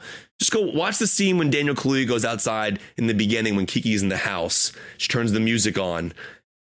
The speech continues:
And listen to the sound design from that point of view to all the way down to Stephen Yeun's, um, area down below in the, in the, uh, whatever you wanna call that little,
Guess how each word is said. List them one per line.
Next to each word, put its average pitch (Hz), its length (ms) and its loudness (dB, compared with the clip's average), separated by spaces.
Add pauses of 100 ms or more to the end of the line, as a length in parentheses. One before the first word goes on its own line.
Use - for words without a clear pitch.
(120)
And 131 140 0
listen 170 240 2
to 196 80 2
the 185 80 2
sound 139 400 0
design 113 440 0
from 107 260 0
that 127 280 -2
point 170 260 0
of 156 60 0
view 147 340 2
to 131 200 0
all 131 220 0
the 156 80 0
way 151 100 0
down 127 320 0
to 107 60 0
Stephen 117 320 2
Yeun's, 110 340 2 (320)
um, 98 540 -2 (120)
area 123 320 0
down 110 380 0
below 110 460 2
in 104 100 2
the, 104 260 2
in 110 120 0
the, 104 340 0
uh, - 20 0
whatever 120 280 0
you 117 40 2
wanna 104 140 -2
call 113 220 -2
that 107 180 0
little, 104 300 0